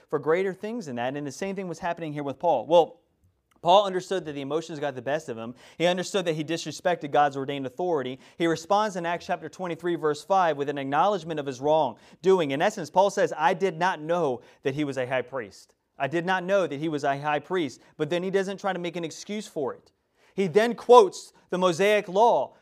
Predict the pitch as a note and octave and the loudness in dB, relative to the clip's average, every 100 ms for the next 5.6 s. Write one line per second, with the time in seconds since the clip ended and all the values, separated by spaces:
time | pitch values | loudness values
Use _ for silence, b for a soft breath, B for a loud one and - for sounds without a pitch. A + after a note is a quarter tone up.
0 | b D#3 E3+ - G3 F#3+ G3 G3+ - F#3+ | b -10 -6 -2 0 0 -2 -4 -4 -10
1 | - G3+ F#3+ - G#3 G3+ G#3+ G3+ F#3 F3 | -6 -6 -6 -8 -8 -6 -6 -4 -4 -6
2 | - G3 G3 G3 G3 D#3+ F#3+ D3+ E3 G3+ | -8 -4 2 4 4 2 -6 -2 2 2
3 | A#3 A3+ G3 G#3 G3 - A3+ G#3+ A3 A#3 | 2 0 0 -2 -4 -8 -10 -8 -6 -2
4 | G#3+ A3 F3 E3+ E3 F#3+ G#3+ A3 F3+ C#3+ | 0 0 -2 -2 0 2 2 0 -2 -2
5 | E3 D#3+ F#3+ F3+ C3 | -2 -4 -8 -8 -8